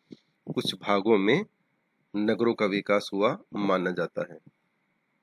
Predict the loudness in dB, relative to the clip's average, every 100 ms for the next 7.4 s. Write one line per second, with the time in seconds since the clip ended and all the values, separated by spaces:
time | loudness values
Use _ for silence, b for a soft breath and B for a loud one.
0 | _ -20 -20 -20 -20 _ _ _ _ _
1 | _ _ _ _ _ _ _ _ -2 0
2 | 2 2 4 4 2 -2 -6 -16 _ -12
3 | -10 -10 -12 -18 -18 _ -20 _ _ _
4 | -8 2 4 4 4 2 4 4 2 0
5 | 0 -2 0 -2 -4 -12 0 0 2 -2
6 | -2 -2 -2 -4 -6 _ _ _ _ _
7 | _ _ -4